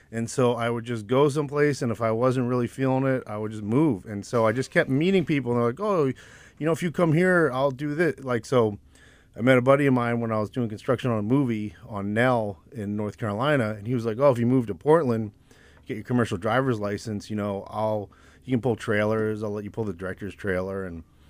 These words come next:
and so I did that, and we worked a lot in Park City and, uh, Salt Lake City. And then that was, like, really cool 'cause I was young. I was, like, twenty-five, and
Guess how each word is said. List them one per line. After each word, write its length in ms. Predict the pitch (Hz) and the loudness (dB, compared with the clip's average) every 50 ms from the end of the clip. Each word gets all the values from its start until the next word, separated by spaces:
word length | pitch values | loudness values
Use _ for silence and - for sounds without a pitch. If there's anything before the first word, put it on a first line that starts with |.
| - - - _ _ - - - | -20 -20 -20 _ _ -20 -14 -12
and 120 | 92 90 | -10 -4
so 100 | - 113 | 0 2
I 60 | 107 | 2
did 200 | 104 113 117 104 | 4 2 0 2
that, 300 | 104 107 120 120 110 - | 4 4 4 4 2 0
and 140 | 95 104 104 | -4 -6 -6
we 120 | 110 110 | -4 -4
worked 240 | 110 101 107 101 - | -4 -6 -6 -6 -6
a 40 | 98 | -8
lot 220 | 92 95 98 101 | -6 -6 -6 -6
in 80 | 104 95 | -8 -6
Park 220 | - 110 104 90 | -4 -2 -2 -2
City 500 | - - 107 104 92 101 98 95 95 90 82 _ - - - | -4 -6 -6 -4 -4 -4 -6 -6 -8 -12 -14 _ -20 -20 -14
and, 380 | 113 98 95 95 95 92 90 | -12 -10 -10 -8 -8 -8 -8
uh, 240 | 87 85 85 85 87 - - - - - - | -8 -10 -10 -12 -16 -18 -20 -20 -20 -20 -20
Salt 360 | - - - - 113 110 117 | -20 -16 -8 -4 -4 -2 -2
Lake 160 | 104 92 82 - | -4 -8 -10 -10
City. 360 | - - 92 90 87 90 - - - - - - - - - - - - - - | -8 -8 -8 -8 -8 -12 -14 -16 -20 -20 -20 -20 -20 -20 -20 -20 -20 -20 -14 0
And 180 | - - 147 151 | 6 8 8 10
then 380 | 156 165 170 170 165 165 156 123 - - - - - | 10 8 8 6 4 2 -2 -4 -8 -14 -18 -8 0
that 180 | 127 156 196 226 | 2 4 6 6
was, 160 | 233 208 175 | 6 6 6
like, 120 | 202 156 143 | 4 2 2
really 220 | 160 165 151 127 | 2 2 2 2
cool 220 | 107 - 214 214 143 | 2 2 2 2 2
'cause 100 | - 139 | 0 0
I 60 | 165 | -2
was 140 | 151 113 101 | -2 0 0
young. 240 | 107 120 117 127 131 131 | 0 0 0 0 0 -2
I 20 | |
was, 100 | 139 135 | -4 -4
like, 120 | 127 104 | -6 -8
twenty-five, 800 | - - 139 131 117 - - 113 110 113 113 117 120 120 120 117 | -6 -4 -2 -2 -2 -2 -2 0 0 2 2 2 2 2 0 -2
and 180 | 104 90 87 85 | -4 -8 -12 -14